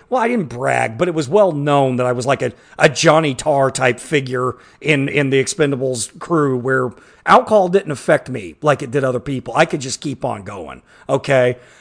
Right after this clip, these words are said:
Uh, now, instead of bragging about how much I drink, I literally brag about how little I need to get by in the week. I'll be like, "Hey, I'm down to three, four percent beers this week.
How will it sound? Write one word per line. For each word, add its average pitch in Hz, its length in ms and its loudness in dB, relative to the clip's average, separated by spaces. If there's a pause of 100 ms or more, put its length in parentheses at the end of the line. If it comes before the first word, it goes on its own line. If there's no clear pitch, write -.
Uh, 143 460 6
now, 165 680 0 (280)
instead 185 300 -2
of 156 100 -8
bragging 185 360 -2
about 165 180 -2
how 165 120 0
much 196 240 -2
I 160 100 0
drink, 131 400 -6
I 160 120 2
literally 220 400 -6
brag 165 300 0
about 156 180 -4
how 160 220 0
little 214 520 2
I 190 240 0
need 180 460 -4
to 160 80 -6
get 143 300 -2
by 165 300 6
in 131 180 2
the 123 80 -2
week. 120 320 -4
I'll 170 120 4
be 156 80 0
like, 127 180 0 (240)
"Hey, 175 460 2
I'm 220 240 2
down 175 280 2
to 143 80 -4
three, 220 340 -2
four 220 300 2
percent 226 480 0
beers 277 380 2
this 170 220 -2
week. 151 440 0